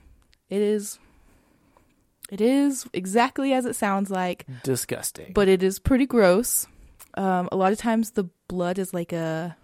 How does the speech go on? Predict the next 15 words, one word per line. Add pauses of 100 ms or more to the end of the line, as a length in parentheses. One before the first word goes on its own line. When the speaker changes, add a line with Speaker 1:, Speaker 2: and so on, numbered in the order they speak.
(380)
Speaker 1:
jello-y. (100)
It's
weird. (140)
It
congeals.
It's
gross. (800)
Dry
cupping (300)
is
going
for
the
same
effect.